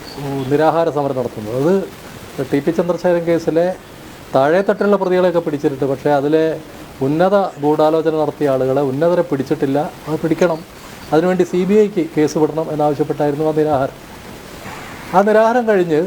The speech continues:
ഈ കേസ് സി ബി ഐ അന്വേഷിക്കണം എന്നുള്ള സമ്മർദ്ദം കേരളീയ സമൂഹത്തിൽ ഉയർന്നു വന്ന ഘട്ടത്തിലാണ്, ആ, ഈ സോളാർ സമരം നടക്കുന്നത്.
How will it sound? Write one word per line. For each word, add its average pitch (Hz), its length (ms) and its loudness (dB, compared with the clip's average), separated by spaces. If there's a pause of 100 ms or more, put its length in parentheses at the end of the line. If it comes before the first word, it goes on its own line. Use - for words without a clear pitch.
(200)
ഈ 170 120 4
കേസ് 180 300 0
സി 180 140 4
ബി 196 120 4
ഐ - 40 4
അന്വേഷിക്കണം 185 380 -2
എന്നുള്ള 180 240 0
സമ്മർദ്ദം 160 420 0
കേരളീയ 156 360 2
സമൂഹത്തിൽ 160 340 0
ഉയർന്നു 143 300 0
വന്ന 147 200 0
ഘട്ടത്തിലാണ്, 135 580 0 (600)
ആ, 123 40 2 (200)
ഈ 135 40 0 (120)
സോളാർ 139 340 2
സമരം 131 260 -2
നടക്കുന്നത്. 117 380 -6